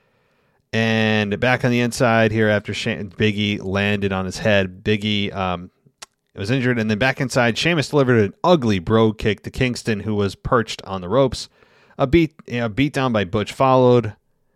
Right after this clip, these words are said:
but the visible concern for Big E. Okay, yeah. So, um, that was, uh, that was essentially it. I mean, it, it seems as if, and you know what I gotta say, as stupid as it is to,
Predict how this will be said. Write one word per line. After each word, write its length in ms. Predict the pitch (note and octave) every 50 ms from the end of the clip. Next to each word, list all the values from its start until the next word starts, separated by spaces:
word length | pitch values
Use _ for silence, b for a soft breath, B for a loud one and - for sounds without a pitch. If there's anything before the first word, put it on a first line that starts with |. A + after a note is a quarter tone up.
| _ _
but 140 | - F#2 E2
the 80 | F#2+
visible 360 | F2 G2 A#2 A2 A2 G#2+ A2
concern 320 | G#2 A2 G2+ - A2 G2+ F#2
for 100 | G2+ F#2+
Big 220 | F2 G2+ G2 F#2+
E. 260 | F#2 F2+ F2 - - -
Okay, 480 | D#2+ F2+ - - E2+ E2+ - E2+ D#2+ D#2
yeah. 160 | - - -
So, 280 | - - G2 F#2 - - B B B B B B B B B B -
um, 360 | G#2 A2+ G#2+ G2+ F2+ E2 D#2 _ _ _ _ _ _ _ _ _ _ _ _ _ _ _ _ _ _ _ _ _ _ _ _ _ _ _ _ _ - _ -
that 300 | A2+ B2 C3 C#3+ C3 C#3
was, 200 | C3+ B2 G#2 B2
uh, 440 | A#2 A2+ G#2 G#2 G2 F#2+ F#2 - - _ _ - -
that 120 | A2 A#2 A2
was 160 | B2+ A2+ G#2+
essentially 460 | G#2 - C3 A#2+ A2 - A2 G#2+ G2
it. 120 | F#2 D#2 F#2+
I 40 | G2+
mean, 220 | G#2 G2+ G#2 -
it, 220 | - - B2+ - C#3
it 100 | C3+ -
seems 200 | B3+ C4+ C4 C4
as 140 | A3+ F3 F3
if, 140 | D#3 -
and 100 | - C3+
you 120 | C#3 D3 F3
know 80 | A#3
what 160 | C#4 C#4+ A3 G3
I 40 |
gotta 180 | E3+ F#3+ F3 D3
say, 240 | - A#2+ G2 F#2+ G2
as 100 | G#2+ -
stupid 340 | - - G3+ G#3+ - G3+ F3
as 160 | D3+ - C3
it 80 | A#2
is 180 | A2+ A#2 A2+ -
to, 140 | - G#2+ G2+